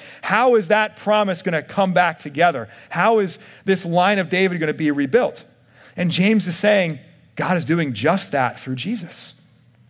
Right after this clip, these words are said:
Jesus is great David's greater son. He is in that line of David. And so now, far beyond the scope of David's kingdom,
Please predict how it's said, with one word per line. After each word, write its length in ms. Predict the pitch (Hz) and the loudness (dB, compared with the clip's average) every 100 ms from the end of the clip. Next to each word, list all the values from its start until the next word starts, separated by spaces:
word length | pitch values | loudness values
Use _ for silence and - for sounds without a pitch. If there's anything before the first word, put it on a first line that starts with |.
| _ _ _ _ | _ _ _ _
Jesus 420 | - 175 233 220 185 | -2 2 2 2 -2
is 120 | 139 | -6
great 580 | 135 151 214 269 262 165 | -6 2 4 2 0 2
David's 440 | 220 220 185 165 | 4 4 2 0
greater 440 | - 165 202 202 | -4 2 4 4
son. 340 | 175 - 180 135 | 0 0 0 0
He 140 | 165 | 0
is 160 | 175 165 | -2 0
in 200 | 220 233 | 0 2
that 240 | 208 185 | 2 0
line 640 | 175 190 185 143 135 156 160 - - _ | 0 2 2 2 -2 -6 -12 -20 -20 _
of 160 | - 160 | -4 -2
David. 380 | 190 190 107 98 - _ _ _ _ _ _ _ _ _ _ - | 0 -2 -2 -10 -20 _ _ _ _ _ _ _ _ _ _ -10
And 140 | 180 | -4
so 140 | 185 208 | 0 0
now, 360 | 196 240 226 | 2 2 2
far 420 | 196 - 214 269 294 | 0 0 2 2 2
beyond 380 | 269 247 233 | 2 2 2
the 40 | 190 | -2
scope 460 | - 233 214 196 - - - | -2 2 2 0 -8 -16 -2
of 200 | 180 165 | -2 2
David's 400 | 202 226 190 - | 0 2 -2 -6
kingdom, 500 | 175 143 131 151 | -8 -4 -2 -2